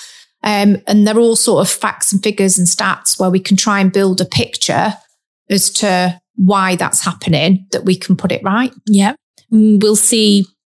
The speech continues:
Speaker 2: patterns, trends, um, that happen year on year. And that means that that particular time of year,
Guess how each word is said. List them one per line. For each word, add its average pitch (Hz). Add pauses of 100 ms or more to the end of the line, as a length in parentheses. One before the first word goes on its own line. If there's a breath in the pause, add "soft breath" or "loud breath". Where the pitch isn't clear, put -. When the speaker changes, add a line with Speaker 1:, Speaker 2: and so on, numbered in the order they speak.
(280)
Speaker 2:
patterns, 196 (100)
trends, 190 (160)
um, 202 (920 loud breath)
that -
happen 208
year 196
on 190
year. 196 (320)
And 196
that 180
means 190
that 180
that -
particular -
time 196
of 190
year, 180